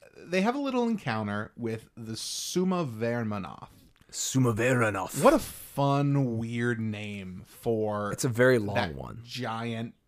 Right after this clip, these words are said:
Speaker 1: giant ball of a creature. So we have this great scene in Solo where they're escaping Kessel,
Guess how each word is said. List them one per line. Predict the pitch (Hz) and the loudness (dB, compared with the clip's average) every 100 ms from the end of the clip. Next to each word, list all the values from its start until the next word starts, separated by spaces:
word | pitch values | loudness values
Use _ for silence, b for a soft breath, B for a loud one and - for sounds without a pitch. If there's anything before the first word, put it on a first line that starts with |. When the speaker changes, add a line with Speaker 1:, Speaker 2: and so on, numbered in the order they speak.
| _ _ _ - - | _ _ _ -20 -20
Speaker 1:
giant | - 120 107 110 - 113 - | -12 -8 -8 -8 -12 -14 -8
ball | 104 104 107 | -6 -6 -6
of | 107 | -8
a | |
creature. | 101 113 110 98 95 - b b | -10 -10 -10 -10 -10 -12 b b
So | b 180 | b 4
we | 185 | 4
have | 240 | 4
this | 294 180 | 2 -2
great | 127 135 139 - | 0 0 0 -4
scene | - 131 | -8 -6
in | 123 110 | -6 -6
Solo | 107 98 101 | -6 -6 -6
where | 101 107 | -4 -4
they're | 110 | -2
escaping | 113 - 147 151 127 | -4 -4 -6 -4 -8
Kessel, | 110 101 - 104 101 | -8 -10 -8 -8 -8